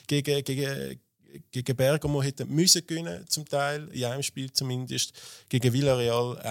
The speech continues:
auch können gewinnen. Ähm, und, und dann heisst es nachher, ja, sie haben doch alles super gemacht und wir sind das kleine I B und so.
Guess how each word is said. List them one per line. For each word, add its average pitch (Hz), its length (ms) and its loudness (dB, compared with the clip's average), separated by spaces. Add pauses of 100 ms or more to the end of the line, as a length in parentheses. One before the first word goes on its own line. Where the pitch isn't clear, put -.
auch 143 200 0
können 135 260 0
gewinnen. 127 360 -6 (800)
Ähm, 110 460 2 (180)
und, 123 280 0
und 120 240 -6
dann 117 180 0
heisst 123 220 4
es - 80 6
nachher, 123 260 -2
ja, 131 260 0
sie 135 120 2
haben 123 80 -6
doch - 120 -6
alles 120 240 0
super 123 280 -4
gemacht 117 380 -2
und 117 60 -6
wir 117 80 0
sind 117 200 0
das - 80 -2
kleine 113 240 -4
I 110 180 -4
B 113 280 -2
und 107 180 -6
so. 104 300 -2